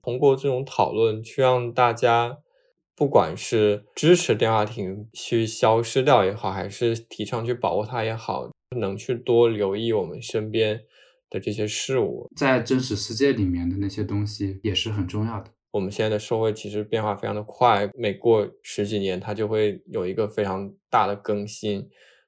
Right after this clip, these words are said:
Speaker 1: 周围的很多东西可能在我们还没有留意或者认真观察它之前就已经消失掉了，这些东西可能值得被我们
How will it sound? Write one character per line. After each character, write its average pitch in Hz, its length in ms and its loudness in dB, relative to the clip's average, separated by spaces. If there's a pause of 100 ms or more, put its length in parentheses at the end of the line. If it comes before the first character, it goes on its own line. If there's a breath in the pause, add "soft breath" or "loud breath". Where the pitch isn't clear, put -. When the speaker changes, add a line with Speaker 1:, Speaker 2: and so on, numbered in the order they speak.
(140)
Speaker 1:
周 120 160 6
围 117 100 6
的 117 100 6
很 98 120 -2
多 98 100 -6
东 117 240 -2
西 123 140 -2
可 107 160 -6
能 98 420 -6
在 131 120 6
我 110 80 8
们 101 180 -2
还 104 360 2
没 110 220 -2
有 110 200 2
留 107 260 4
意 120 180 2
或 117 220 0
者 110 280 2 (120)
认 120 180 2
真 123 140 -2
观 131 240 2
察 120 80 0
它 117 100 -4
之 117 200 -8
前 104 240 -6
就 120 180 0
已 - 20 -2
经 95 180 -6
消 104 280 0
失 110 180 -8
掉 110 320 4
了， 67 220 -10 (500)
这 - 140 -2
些 131 120 6
东 135 200 2
西 147 160 0
可 110 120 -4
能 92 340 -4 (280)
值 113 160 0
得 139 220 8
被 120 180 6
我 95 120 6
们 87 380 -4